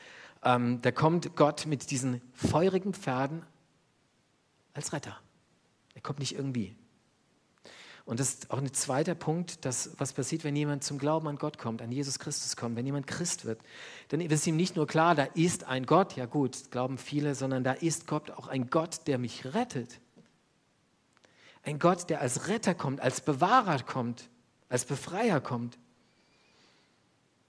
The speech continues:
Und ich erlebe das in meinem Leben immer wieder, dass ich merke, ja, da tatsächlich, er bewahrt, er rettet in verschiedener Hinsicht. Einmal ganz alltäglich. Wir haben ja vor ein paar Wochen gehört von,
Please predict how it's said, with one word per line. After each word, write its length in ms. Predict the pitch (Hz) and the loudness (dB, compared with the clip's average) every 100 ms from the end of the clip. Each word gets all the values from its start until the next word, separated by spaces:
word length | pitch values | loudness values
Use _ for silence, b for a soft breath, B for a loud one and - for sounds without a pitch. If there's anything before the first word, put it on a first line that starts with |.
| _ _ _ _ _ B B | _ _ _ _ _ B B
Und 80 | 131 | 0
ich 80 | 131 | 6
erlebe 240 | 147 160 | 8 8
das 120 | 175 151 | 6 4
in 60 | |
meinem 220 | 143 139 | 6 6
Leben 180 | 139 147 | 6 4
immer 220 | 160 156 | 2 0
wieder, 200 | 147 156 | 2 2
dass 200 | 143 135 | 4 2
ich 80 | 131 | 0
merke, 320 | 127 147 151 | 0 0 2
ja, 180 | 139 143 | 4 4
da 140 | 143 139 | 4 2
tatsächlich, 680 | - - 156 147 131 - | -2 -6 -4 -4 -6 -6
er 200 | 135 131 | -2 -2
bewahrt, 640 | 123 117 110 131 165 131 - - | -2 -6 -2 0 2 0 -2 -6
er 340 | 120 120 - | -2 -2 -2
rettet 580 | 127 180 - 113 - - B B B B B B _ | -2 -2 -2 -6 -8 -18 B B B B B B _
in 100 | 110 | -8
verschiedener 440 | - - 196 147 | -4 -2 0 2
Hinsicht. 580 | 107 110 104 107 - - - - | 0 -2 -4 -6 -6 -12 -20 -4
Einmal 260 | 135 180 | 0 2
ganz 460 | 160 147 160 - - - _ _ | 2 0 0 -4 -6 -16 _ _
alltäglich. 800 | - 117 - 120 120 180 202 - - _ _ b b b b b | -6 -4 2 2 2 -2 -2 -6 -20 _ _ b b b b b
Wir 80 | 113 | 2
haben 80 | |
ja 60 | 123 | 2
vor 180 | 117 120 | 4 0
ein 80 | 120 | 0
paar 240 | 135 131 | 0 2
Wochen 220 | 131 147 | 2 0
gehört 320 | 127 120 131 | 0 2 2
von, 300 | - - 117 | 0 -6 -8